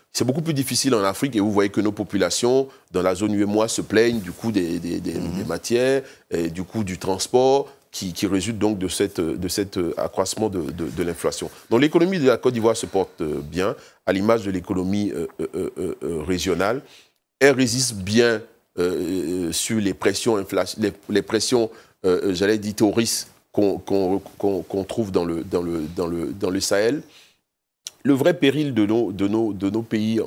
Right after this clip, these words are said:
Speaker 1: en Afrique, euh, euh, de l'Ouest et de la zone, euh, ouest africaine francophone, c'est le renchérissement du service de la dette. Et aujourd'hui, le service de la dette dans la zone se rapproche de soixante pour cent. C'est-à-dire que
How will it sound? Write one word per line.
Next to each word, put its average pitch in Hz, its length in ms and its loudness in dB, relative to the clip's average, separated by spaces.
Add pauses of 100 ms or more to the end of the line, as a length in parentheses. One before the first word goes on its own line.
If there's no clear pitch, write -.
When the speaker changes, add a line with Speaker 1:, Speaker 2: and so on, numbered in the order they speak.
(140)
Speaker 1:
en 92 240 -2
Afrique, 104 480 -6
euh, 82 220 0
euh, 92 360 -4
de 85 140 -4
l'Ouest 113 340 0
et 101 60 -2
de 92 80 -4
la 98 140 4
zone, 104 420 0
euh, 95 420 -4 (300)
ouest 107 260 4
africaine 104 400 0
francophone, 101 760 -2 (380)
c'est - 180 2
le 113 120 4
renchérissement 117 720 2
du 107 80 -2
service 90 320 -2
de 78 60 -8
la 76 100 0
dette. - 400 -10 (760)
Et 87 200 2
aujourd'hui, 117 400 2
le 123 100 2
service 107 320 -2
de 101 60 0
la 98 100 2
dette 104 160 0
dans 95 100 -2
la 87 180 0
zone 107 360 0 (340)
se - 160 -4
rapproche 95 380 0
de 87 60 -8
soixante 95 340 -6
pour 92 160 -6
cent. 64 240 -6 (260)
C'est-à-dire 101 240 -4
que 95 280 0